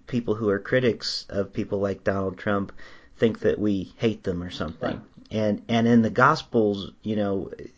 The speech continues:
Speaker 1: if the Gospel shapes us, it's actually the opposite that's true. And, and I was struck by this the other day, just thinking about the way it's, it's hard to find a better example of someone who his life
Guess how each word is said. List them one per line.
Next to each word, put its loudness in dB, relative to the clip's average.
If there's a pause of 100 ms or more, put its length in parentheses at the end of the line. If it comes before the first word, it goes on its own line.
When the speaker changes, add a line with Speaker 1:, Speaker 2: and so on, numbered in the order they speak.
(100)
Speaker 1:
if -4
the -2
Gospel 2
shapes 0
us, -2
it's -6 (380)
actually -2
the -4
opposite -2
that's -10
true. 0
And, -2
and -4
I -2
was 2
struck 2
by 2
this 0
the 0
other 2
day, 2 (840)
just -2
thinking 2
about 2
the 4
way 8
it's, -2 (180)
it's 2
hard 6
to 0
find 2
a 4
better 8
example 2
of 0
someone 4
who 0 (600)
his 2
life 4